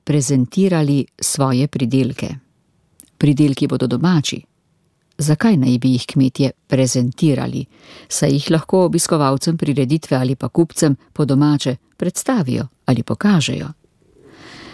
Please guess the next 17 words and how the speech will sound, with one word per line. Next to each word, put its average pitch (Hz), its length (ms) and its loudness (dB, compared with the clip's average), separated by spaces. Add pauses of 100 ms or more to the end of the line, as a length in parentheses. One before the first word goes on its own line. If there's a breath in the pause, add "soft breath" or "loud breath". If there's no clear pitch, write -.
(240 loud breath)
Prezentirani 160 840 2
pridelki 127 680 -6 (480)
niso 247 320 4
bolj 135 200 0
kakovostni 139 680 0
in 135 200 2
ceneni 135 680 2
od - 280 -4 (240)
predstavljenih, 135 960 0
pokazanih 139 800 0
ali 135 200 -2
ponujenih. 131 680 0 (1600 soft breath)
Prezentiranje 175 960 2 (120)
in 131 260 0
prezentacija 147 960 -2 (100)
sta - 220 -2
tujki. 135 560 -4